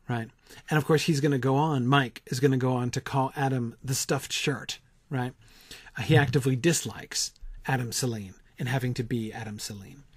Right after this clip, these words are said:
Speaker 1: Um, like, what is it that we see here? Well, um, he, Mike, is differentiating between his own persona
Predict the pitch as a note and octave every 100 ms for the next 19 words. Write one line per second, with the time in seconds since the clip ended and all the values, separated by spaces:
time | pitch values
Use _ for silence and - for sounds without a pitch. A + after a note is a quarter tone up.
0 | - - - - - C3+ A2+ G#2+ - -
1 | _ - - - C#3+ D3+ F#3 F3+ F#3 E3
2 | C#3 F#3+ E3+ B2+ A2 B2 E3 F3 - _
3 | - - - - - _ _ _ _ _
4 | _ - C#3+ C3+ B2+ A#2+ A#2 _ _ _
5 | _ _ _ _ _ _ _ _ _ -
6 | - G3 D3 B2+ C3 - - _ _ _
7 | _ _ E3+ D#3 A#2+ A#2+ - - _ _
8 | _ _ _ _ _ _ _ _ - D#3
9 | D3 C3+ - - - _ _ _ _ _
10 | _ _ _ _ _ _ _ _ _ _
11 | _ _ _ _ _ _ C#3+ C3 F3 F#3
12 | G3 F3+ F3+ C#3+ A#2+ A2+ A2 A2+ - A#2+
13 | G2+ G2 G2+ - _ _ _ _ _ _
14 | _ _ _ - E3 C#3+ D#3+ D3 C#3 C#3
15 | - G2+ F#2+ -